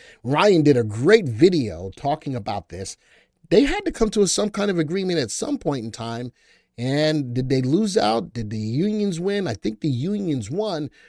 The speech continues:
but I think they won for the right reasons. The United Auto Workers and General Motors have agreed to a deal that will put an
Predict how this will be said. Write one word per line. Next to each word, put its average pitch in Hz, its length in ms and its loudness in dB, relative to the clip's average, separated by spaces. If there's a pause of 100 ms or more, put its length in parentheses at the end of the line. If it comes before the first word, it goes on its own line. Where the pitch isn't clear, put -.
(100)
but 175 80 0
I 175 60 4
think - 240 -4
they 208 100 6
won 160 340 2
for - 140 -8
the 107 140 -4
right 104 280 -6
reasons. 110 540 -6 (320)
The 127 80 -4
United 160 300 6
Auto 170 240 4
Workers 175 540 -2 (220)
and 131 160 -2
General 165 300 0
Motors 135 340 -2
have 120 140 -4
agreed 120 340 -6
to 143 120 -4
a 113 40 -2
deal 123 320 -2
that 143 100 -2
will 104 120 -4
put - 340 -4
an 107 160 -10